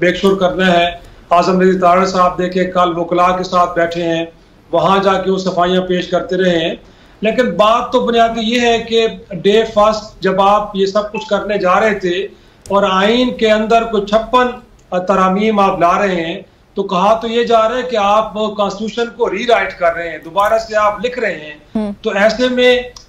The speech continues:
Speaker 1: जो सबसे बड़ी जमात है इस वक्त, क्योंकि माजी में हमने देखा है वो तिहत्तर का आइन हो या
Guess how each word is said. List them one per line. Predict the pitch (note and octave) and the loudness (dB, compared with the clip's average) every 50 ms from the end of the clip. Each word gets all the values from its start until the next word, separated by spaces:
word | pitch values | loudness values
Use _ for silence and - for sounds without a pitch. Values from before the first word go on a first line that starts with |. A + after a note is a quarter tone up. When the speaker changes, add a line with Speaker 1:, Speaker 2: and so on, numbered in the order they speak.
| _ - | _ -12
Speaker 1:
जो | D#3+ D#3+ A3 A#3 | -4 0 0 0
सबसे | - - - A#3+ - - - - D4 - | 0 0 -2 -4 -4 -4 -6 -4 -2 0
बड़ी | - A#3 A3+ G3 | 0 0 0 0
जमात | D#3 F#3 F3+ F3 F3+ F3+ F3+ F3+ F#3 | 0 0 2 2 2 2 2 0 -2
है | F3+ | -4
इस | E3 E3 E3 | -4 -2 0
वक्त, | F3+ F3+ F3+ F3+ - F#3+ G3 G3 - - _ _ _ | 0 0 0 -2 -6 -6 -6 -6 -10 -16 _ _ _
क्योंकि | - G#3+ G#3 A#3+ | -6 -4 -2 -2
माजी | G3 F3+ E3 E3+ G3 G3 B3+ B3+ | 0 2 2 2 2 0 0 -2
में | B3 A#3+ | -2 -2
हमने | A3+ A3+ G#3+ G3+ | -2 -2 -2 0
देखा | G3 G3 F#3 F#3 - F#3+ | 0 0 0 0 0 0
है | F#3+ F#3+ | 0 0
वो | F#3+ F#3+ F#3 F#3 | 0 0 0 0
तिहत्तर | F#3 F3+ F#3+ G3 F#3+ G#3 G#3+ G#3+ | 0 -2 -2 0 2 0 0 0
का | G#3+ A3 G3 | 2 0 0
आइन | F#3 F#3+ G3+ G#3 A3 A3 G#3 | 2 2 2 0 0 0 2
हो | G#3 G3+ G3+ G3 G3 F#3+ | 2 2 4 2 2 2
या | F#3+ | 0